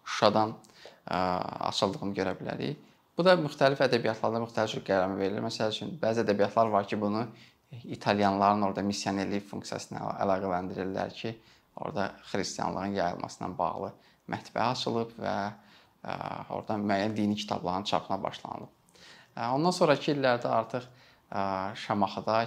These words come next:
Gəncədə, ə, Bakıda müxtəlif mətbəələr açılmağa başladı. Və bu mətbəələrin ümumiyyətlə inkişafına, bu mətbəələrin yaranmasına, ümumiyyətlə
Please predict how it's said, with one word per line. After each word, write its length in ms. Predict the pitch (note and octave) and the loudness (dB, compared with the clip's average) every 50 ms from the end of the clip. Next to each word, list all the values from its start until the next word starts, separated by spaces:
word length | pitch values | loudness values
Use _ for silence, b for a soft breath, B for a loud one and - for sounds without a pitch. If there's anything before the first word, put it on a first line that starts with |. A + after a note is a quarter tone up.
| - - | 0 -2
Gəncədə, 540 | F#2+ F#2+ F#2+ F#2 - F#2+ F2+ - G#2 G#2 G#2 G#2 A2 - - - b b b b b b b b _ - | -2 -2 -2 -4 -6 -6 -6 -4 -2 -2 -2 -2 -4 -8 -14 -20 b b b b b b b b _ -10
ə, 180 | - - E2+ F2+ F#2 F2+ - - | -8 -6 -6 -4 -6 -6 -4 0
Bakıda 420 | - G#2 - - G#2+ G#2+ G#2+ G#2+ A2+ B2 B2 - - - - | 0 0 0 0 -2 2 2 4 2 2 0 -4 -14 -20 -18
müxtəlif 560 | - C#3+ B2 - - - G#2 G#2+ A2 G#2+ - - | -16 -16 -14 -6 0 0 0 0 -2 -6 -6 -6
mətbəələr 540 | G#2+ G2+ - - - F#2+ F#2+ G2 G2+ G2+ - | -6 -6 -4 -4 -4 -2 -2 -2 -2 -4 -4
açılmağa 320 | - - G2 F#2 G2+ G#2 | -4 -4 -2 -2 -2 -2
başladı. 420 | G#2 - - - - - - - _ _ B B B B B B B B B B B - | -4 -6 -8 -12 -12 -14 -16 -20 _ _ B B B B B B B B B B B 2
Və 80 | C#3 D#3 | 4 4
bu 200 | E3+ G3 G3 F#3+ | 6 4 4 4
mətbəələrin 680 | F#3 F3 D3 C#3 - - - B2+ B2+ B2 A#2+ A#2 A#2+ B2+ A#2 | 4 2 0 0 0 4 6 6 6 8 8 6 6 4 2
ümumiyyətlə 340 | A2+ A2 A2 - - G#2 G#2+ | 0 -2 -2 -2 -2 -2 -2
inkişafına, 800 | G#2+ G#2+ G#2 G2+ - - - G#2 G2+ G2 F#2 - G#2+ G2+ G2+ G2 G2+ G2+ - - - - _ - | 0 0 0 0 -2 0 2 4 4 4 4 0 -4 -2 -2 0 0 -2 -4 -6 -12 -18 _ -4
bu 100 | - A2+ A2 A2 A2+ B2 C#3 D#3 A#2+ | -2 0 0 0 0 -2 -6 -4 -4
mətbəələrin 840 | A2 G#2+ - - - G#2+ G#2+ G2+ G2+ G2+ G2+ G2+ G2+ G2+ G2+ G2+ - - | -4 -4 -6 -8 -4 -2 0 0 0 0 0 0 0 -2 -6 -6 -6 -2
yaranmasına, 680 | G2 G2 G2 G2 F#2+ F#2+ F2+ F#2 - - - G#2 G2 - - | 0 0 2 0 0 -2 -4 -6 -8 -8 -8 -6 -6 -4 -4
ümumiyyətlə 280 | G#2+ A2+ G#2+ A2 A2 | -6 -6 -4 -6 -6